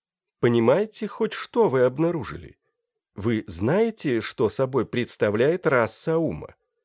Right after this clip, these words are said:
Это остров людей-комаров. В худшем случае женщины-анофилисы набросятся на нас ещё на берегу и высосут всю кровь.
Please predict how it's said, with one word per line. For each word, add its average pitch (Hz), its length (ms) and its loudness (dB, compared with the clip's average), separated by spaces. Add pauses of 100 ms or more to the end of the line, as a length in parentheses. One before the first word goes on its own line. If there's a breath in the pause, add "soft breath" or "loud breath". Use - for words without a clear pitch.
(520)
Это 170 300 2 (100)
остров 180 580 -4
людей-комаров. 143 1080 -2 (680)
В - 120 -20
худшем 95 440 -4
случае 127 600 -6
женщины-анофилисы 135 1300 0
набросятся 175 640 0
на 123 160 4
нас 110 260 2
ещё 165 320 -2
на 202 100 2
берегу 120 540 -2 (400 soft breath)
и 120 140 0
высосут 107 640 -4
всю 190 240 -6
кровь. 151 480 -2